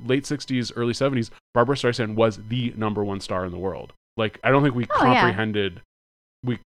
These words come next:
Speaker 1: could
Speaker 2: What a
Speaker 1: comprehend, like, what a big star she was.
Speaker 2: Oh, no, she was a huge star.
Speaker 1: Yeah.
Speaker 2: Yeah,
Speaker 1: I guess I
Speaker 2: no.
Speaker 1: didn't know she was, like, I knew she was always, like, beloved, but I didn't realize she was, like, the top box office star and the top musical star all at the
Speaker 2: Yeah,
Speaker 1: same
Speaker 2: she
Speaker 1: time.
Speaker 2: was huge. I mean, she was, like, that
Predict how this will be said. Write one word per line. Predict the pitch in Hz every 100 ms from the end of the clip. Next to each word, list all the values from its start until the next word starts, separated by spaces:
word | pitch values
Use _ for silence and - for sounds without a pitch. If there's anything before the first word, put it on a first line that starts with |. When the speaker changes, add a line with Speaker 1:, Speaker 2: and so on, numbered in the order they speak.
| -
Speaker 1:
could | 120
Speaker 2:
What | 120
a |
Speaker 1:
comprehend, | 110 110 104
like, | 101
what | 107
a | 101
big | 95 95
star | - 98 90
she | 90
was. | 85 85 - - _ -
Speaker 2:
Oh, | 349 415 539
no, | 302 208
she | -
was | 508
a | 453
huge | 539 571
star. | - -
Speaker 1:
Yeah. | - 98 208 208
Speaker 2:
Yeah, | 233 294 226
Speaker 1:
I | 156
guess | 185
I | 240
Speaker 2:
no. |
Speaker 1:
didn't | 202
know | 160
she | -
was, | 160 135
like, | 120 - _ _ _ -
I | 160
knew | 190
she | 196
was | 208 151
always, | 139 117
like, | 107 - _ _ 110
beloved, | 113 110 117 104 92 87
but | 113
I |
didn't | 131 135
realize | 120 110 104
she | 113
was, | 98 - _ _ -
like, | 107
the | -
top | - - 107 92 - -
box | 101 -
office | 107 101 107
star | - 110 104 -
and | 107 98
the | 95
top | - 104 98 -
musical | 101 95 92 92
star | - 90 85
all | 98
at | 185
the |
Speaker 2:
Yeah, | 190 311
Speaker 1:
same | 226
Speaker 2:
she | - 240
Speaker 1:
time. |
Speaker 2:
was | 240
huge. | 170 - - 180 202 196 147 135
I | 240
mean, | 285
she | - 349
was, | 349
like, | 381 285
that | 285 196